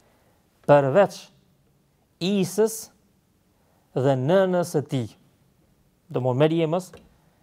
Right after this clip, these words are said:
që Allahu i ka ruajtur nga shejtani për shkak të duas së nënës së Meriemës. Pse? Se nona Meriemës ka bërë dua, "O Allah, ruaje kët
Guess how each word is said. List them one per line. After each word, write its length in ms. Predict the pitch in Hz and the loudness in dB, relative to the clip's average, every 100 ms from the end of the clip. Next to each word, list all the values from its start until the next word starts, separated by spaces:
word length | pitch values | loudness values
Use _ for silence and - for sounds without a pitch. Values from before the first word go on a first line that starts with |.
| _ _ _ | _ _ _
që 220 | - 151 - | -4 -2 0
Allahu 680 | 147 127 156 160 156 165 - _ _ | 0 2 2 2 0 -4 -8 _ _
i 100 | 151 | -6
ka 260 | - 143 135 | 0 2 2
ruajtur 560 | 170 160 143 139 151 | 2 0 0 -2 -4
nga 160 | 131 139 | 0 -2
shejtani 560 | - 135 156 151 143 135 | -2 -8 -4 -4 -6 -6
për 140 | 139 | -8
shkak 220 | - 135 | -4 -4
të 100 | 120 | -2
duas 440 | 127 131 143 131 135 | -2 0 0 -2 -4
së 160 | 135 - _ _ - | -6 -8 _ _ -8
nënës 340 | 135 131 120 | -2 -2 -4
së 60 | 131 | -10
Meriemës. 460 | 120 117 - - _ _ _ _ _ _ _ _ _ _ _ _ _ _ - | -14 -18 -20 -20 _ _ _ _ _ _ _ _ _ _ _ _ _ _ -6
Pse? 240 | - 247 254 - _ - | 4 4 2 -10 _ -12
Se 200 | - 139 | -4 -4
nona 460 | 143 170 185 180 156 | -2 2 2 4 2
Meriemës 300 | 165 180 - | 2 0 0
ka 100 | 151 | 0
bërë 160 | 160 147 | 2 2
dua, 280 | 143 127 - | 2 2 4
"O 140 | 180 | 6
Allah, 420 | 170 151 127 110 143 | 6 6 2 -2 -2
ruaje 520 | 131 160 247 254 240 | 2 4 4 4 4
kët 400 | - 240 - | 6 2 2